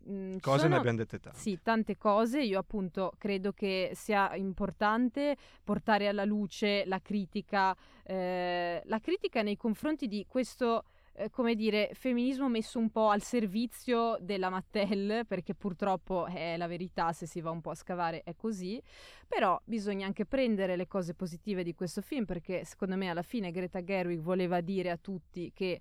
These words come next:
Speaker 1: avere troppi modelli e sperare di essere Barbie stereotipo non ha senso, perché la stessa Barbie stereotipo già dall'inizio del film non si sente più Barbie stereotipo, quindi i modelli forse sono, eh, ormai completamente da smantellare.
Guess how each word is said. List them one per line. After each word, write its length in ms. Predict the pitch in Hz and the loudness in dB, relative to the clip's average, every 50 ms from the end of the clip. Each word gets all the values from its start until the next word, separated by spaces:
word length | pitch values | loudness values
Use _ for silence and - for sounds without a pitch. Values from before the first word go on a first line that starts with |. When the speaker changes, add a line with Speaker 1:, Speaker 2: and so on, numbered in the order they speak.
| - - - | -8 -14 -6
Speaker 1:
avere 340 | - 233 226 240 233 214 190 | -2 0 2 4 4 4 2
troppi 340 | - - 208 208 - - 208 | 2 2 2 2 2 0 -2
modelli 600 | 190 190 190 185 202 196 190 185 185 185 175 175 | -2 0 0 2 2 4 4 2 2 0 0 0
e 60 | 175 165 | 0 -2
sperare 400 | - - 214 202 208 196 185 175 | 0 0 2 2 4 2 2 0
di 120 | 180 190 | 0 -2
essere 340 | 185 170 - - 185 180 175 | -2 -2 -4 -4 -4 -4 -2
Barbie 280 | 170 190 180 175 165 175 | 0 0 0 0 -2 -6
stereotipo 640 | - - 202 190 190 180 175 160 - 170 - 180 175 | -6 -4 -2 0 2 2 0 0 -2 -4 -4 -4 -4
non 180 | 208 247 262 214 | -2 -2 -2 -2
ha 80 | 175 | -4
senso, 520 | - - 185 165 160 160 160 - 226 240 - | -6 -6 -8 -6 -6 -8 -8 -6 -6 -6 -6
perché 420 | - 170 - - - 165 147 - - _ - - - | -6 -8 -8 -8 -8 -8 -10 -10 -12 _ -20 -14 -8
la 100 | - 208 | -6 -6
stessa 320 | - - 233 233 - - 208 | -4 -2 -2 -2 0 -2 -2
Barbie 340 | 190 196 196 190 185 208 | 0 2 0 2 0 -2
stereotipo 680 | - - - 220 208 208 196 185 - 196 160 - 190 180 | -2 -2 0 0 2 2 2 0 0 -4 -6 -4 -4 -4
già 160 | 170 170 196 185 | -2 -2 -2 -2
dall'inizio 440 | 185 190 180 180 180 165 - - | -2 -2 -2 -4 -6 -8 -8 -6
del 140 | 180 180 175 - | -6 -4 -4 -4
film 300 | - 214 196 175 160 208 | -2 -2 -2 -2 -2 0
non 140 | 214 233 233 | 0 2 2
si 120 | - - 196 | 2 0 -4
sente 420 | - - 190 180 170 165 - 170 | -6 -4 -4 -4 -4 -4 -8 -8
più 200 | 160 - 175 165 156 - - - - | -8 -6 -8 -8 -8 -10 -14 -16 -6
Barbie 340 | 185 180 170 175 160 170 160 | -2 0 0 0 0 -4 -6
stereotipo, 680 | - - 190 175 170 156 151 - - 202 - - 202 - | -4 -2 0 2 2 0 0 -2 -4 -6 -4 -6 -8 -6
quindi 280 | - 175 165 160 170 - - - - - - | -6 -8 -8 -8 -10 -12 -14 -18 -20 -10 -4
i 80 | 214 | 0
modelli 640 | 214 220 226 220 220 233 220 208 214 208 196 202 180 | 2 2 4 4 6 6 6 6 4 4 2 0 0
forse 400 | - - 208 202 185 - - 180 | 0 0 -2 -2 -2 -2 -6 -6
sono, 400 | - - 202 185 180 175 175 165 - - - - - - - | -4 -2 -2 -2 0 -2 -4 -4 -6 -10 -20 -20 -20 -12 -6
eh, 240 | - 185 185 180 | -4 -2 0 2
ormai 320 | 180 190 190 196 190 185 180 | 2 2 2 2 0 0 0
completamente 800 | - 202 185 - 202 185 - 202 185 180 180 180 175 - 190 175 | 0 -2 -2 0 -2 -2 -2 -2 -2 -2 -2 -4 -4 -4 -4 -2
da 300 | 170 185 170 165 165 175 | 0 2 2 4 2 2
smantellare. 960 | 160 180 196 190 190 196 - 269 285 285 240 196 175 170 175 190 220 269 320 | 0 -2 -4 -2 -2 -2 0 0 2 4 4 4 4 4 4 2 2 0 0